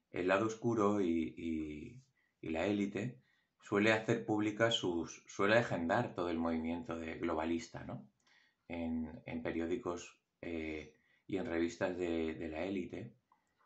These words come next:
y, y suelen avisar en portadas y en, y en eso de lo que van a hacer. Y,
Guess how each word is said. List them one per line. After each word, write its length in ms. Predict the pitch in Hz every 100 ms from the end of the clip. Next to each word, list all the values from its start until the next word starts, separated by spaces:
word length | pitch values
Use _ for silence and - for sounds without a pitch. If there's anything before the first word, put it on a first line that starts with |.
| _ _ _ _ -
y, 720 | 92 87 85 80 80 - -
y 20 |
suelen 320 | 82 - 98 101
avisar 400 | 80 - 90 85
en 140 | 73
portadas 680 | 76 - 87 85 80 80 82
y 100 | 78
en, 220 | 76 -
y 140 | 85
en 80 | 82
eso 220 | 85 -
de 120 | 92 87
lo 120 | 80
que 80 | 80
van 160 | 80
a 60 | 80
hacer. 360 | - 80 - _ _ _ _ _ - _ _ _ _
Y, 960 | 107 104 101 98 95 90 85 80 -